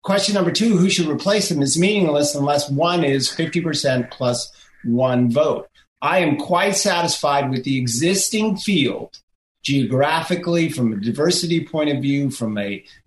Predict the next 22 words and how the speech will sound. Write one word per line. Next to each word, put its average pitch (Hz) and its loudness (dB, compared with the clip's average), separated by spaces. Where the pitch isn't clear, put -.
uh, 131 -4
ideological 147 0
point 131 -2
of 104 -2
view. 107 -4
There 143 2
are 127 2
enough 143 2
candidates 156 -2
to 147 2
get 180 2
us 123 -2
to 160 2
yes 143 2
on 156 0
number 139 2
one, 156 2
as 135 0
long 202 4
as 147 0
groups 170 0
like, 135 0